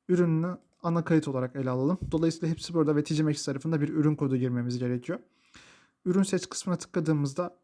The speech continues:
Dopigo'ya çekilmiş olan tüm ürünlerin kodları görünmekte. Bu kodlardan ilgili ürünü seçip eşleştirme işlemini tamamlayabilirsiniz. Ürün seç kısmından arama da yapabilirsiniz. Ürünün koduna göre, ismine göre arama yapabilirsiniz.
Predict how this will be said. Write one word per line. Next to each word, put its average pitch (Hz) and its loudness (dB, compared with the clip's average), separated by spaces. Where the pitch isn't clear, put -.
Dopigo'ya 156 6
çekilmiş 160 -2
olan 156 0
tüm 165 -2
ürünlerin 143 0
kodları 147 2
görünmekte. 139 2
Bu 147 -2
kodlardan 165 4
ilgili 160 4
ürünü 151 4
seçip - -4
eşleştirme 147 -2
işlemini 170 0
tamamlayabilirsiniz. 147 0
Ürün 180 4
seç 180 -2
kısmından 180 -4
arama 160 0
da 147 2
yapabilirsiniz. 131 -6
Ürünün 151 2
koduna 143 4
göre, 131 -4
ismine 147 -4
göre 139 0
arama 143 0
yapabilirsiniz. 139 -2